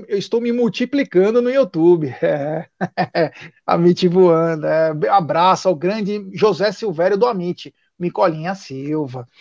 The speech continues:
É, voltando ao assunto aí, ah, queria falar uma outra coisa, é, que chamou a atenção, né? Que aconteceu ontem, mas nós não falamos muito,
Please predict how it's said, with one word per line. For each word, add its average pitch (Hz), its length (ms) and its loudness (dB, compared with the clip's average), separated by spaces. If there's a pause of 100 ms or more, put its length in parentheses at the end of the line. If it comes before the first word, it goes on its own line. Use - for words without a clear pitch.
(300)
É, 240 280 4
voltando 262 600 4
ao 202 140 4
assunto 185 520 -4
aí, 196 380 -8 (100)
ah, 185 460 -4 (160)
queria 240 160 0
falar 247 220 0
uma 240 160 2
outra 220 420 4
coisa, 180 640 0 (840)
é, 170 540 4
que 190 100 0
chamou 190 380 2
a 202 60 2
atenção, 214 760 -4
né? 214 300 -2 (220)
Que 175 100 -4
aconteceu 185 580 2
ontem, 214 280 -2
mas 208 160 -2
nós 196 120 -2
não 214 120 -6
falamos 214 480 -2
muito, 214 440 -4